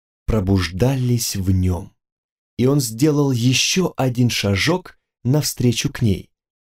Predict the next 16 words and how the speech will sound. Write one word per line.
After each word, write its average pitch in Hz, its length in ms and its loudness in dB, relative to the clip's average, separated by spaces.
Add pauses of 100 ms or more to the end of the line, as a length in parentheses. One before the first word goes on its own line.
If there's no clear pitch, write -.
(100)
к - 60 -16
своей 127 640 0 (240)
будущей 123 720 -2
жене. 104 460 0 (800)
Последний 113 680 0
конный 117 480 0
десяток 101 680 -4 (400)
вышел 123 460 0
за 120 140 0
пределы 131 460 0
замковых 107 540 -2
стен 78 420 -4 (560)
и, 139 80 -2
проводив 139 460 2
дружинника 123 640 0
взглядом 104 600 0